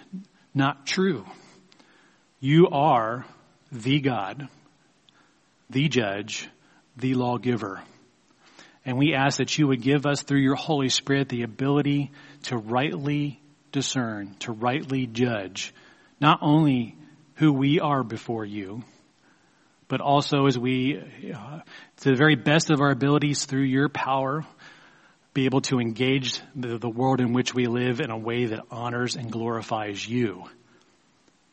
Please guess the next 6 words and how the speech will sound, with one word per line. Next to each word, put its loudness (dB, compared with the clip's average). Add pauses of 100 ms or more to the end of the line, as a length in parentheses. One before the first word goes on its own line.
(480)
It's -4
not 0
stemming -4
out -4
of -8
just -6